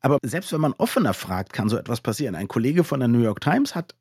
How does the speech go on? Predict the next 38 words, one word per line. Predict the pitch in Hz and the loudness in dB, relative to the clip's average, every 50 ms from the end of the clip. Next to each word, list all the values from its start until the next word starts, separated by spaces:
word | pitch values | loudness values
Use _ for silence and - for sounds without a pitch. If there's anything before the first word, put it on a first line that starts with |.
| _ - | _ 4
politische | - 175 202 240 - 160 117 120 | 4 6 6 6 2 0 -2 -2
Fragen | - - - 85 82 82 82 | -2 -2 -6 -6 -6 -6 -6
gestellt, | 87 87 - - 78 80 - - | -6 -8 -8 -10 -10 -10 -6 -6
um | 98 - | -6 -4
zu | - 135 | -4 0
gucken, | - - - - 135 117 | 0 0 2 2 2 2
wie | 120 | 2
die | 117 127 | 0 2
neueste | 123 110 113 120 - - 120 | 2 2 0 -2 -2 -4 -2
Version | 107 107 104 107 104 107 101 | -2 0 0 0 0 -2 -2
von | 98 95 85 | -4 -4 -6
diesem | 85 85 92 87 | -6 -6 -6 -6
Chat | - 90 85 - | -6 -8 -10 -10
G | - 69 | -14 -16
P | - - | -16 -16
T | - - - - | -18 -16 -16 -14
ist. | - - - | -14 -12 -10
Und | - 104 | -8 -6
die | 131 151 | -4 0
Antworten | - 208 233 - 226 - 175 170 | 2 2 4 4 2 0 0 -2
waren | 175 147 | -2 0
alle | 110 151 160 151 | 2 2 0 2
richtig. | 135 107 - - - - - | 0 -2 -6 -6 -14 -16 -12
Und | - 104 | -6 -2
dann | 165 185 247 | 0 2 2
hat | 254 196 | 2 2
er | 139 | 0
gesagt, | 117 107 120 180 233 - _ - | 0 0 0 -2 -2 -4 _ 2
was | 117 120 - 233 | 2 2 2 0
ist | 254 262 | -4 -2
eigentlich | 226 208 - - | -2 -2 -2 -2
das | - - - - - | -4 -4 -4 0 2
höchste | - 113 - - - - | 2 2 2 0 -6 -4
offizielle | - 156 - 139 - - 147 135 120 - | -4 -2 -2 -4 -4 -2 -2 -2 0 0
Amt, | - 196 - | 0 0 0
was | - 156 - | 0 -2 -2
ein | - - 120 - _ _ - | -2 -4 -6 -6 _ _ 2
offen | 139 175 - - 220 214 208 - | 2 2 4 4 4 4 4 2